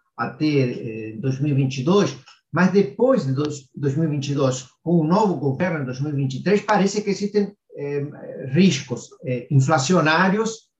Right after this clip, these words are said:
muito provavelmente associados a questões fiscais, tá? Porque, do contrário,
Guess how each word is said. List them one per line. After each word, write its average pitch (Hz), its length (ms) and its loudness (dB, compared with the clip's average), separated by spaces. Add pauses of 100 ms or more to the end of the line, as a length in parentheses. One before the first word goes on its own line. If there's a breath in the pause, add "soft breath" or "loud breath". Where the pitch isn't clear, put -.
(480)
muito 220 460 2 (140)
provavelmente 170 520 2
associados 185 540 -2
a 202 80 0
questões 180 500 0
fiscais, - 640 -4 (320)
tá? 127 260 -6 (240)
Porque, 202 220 0
do 262 140 2
contrário, 156 880 2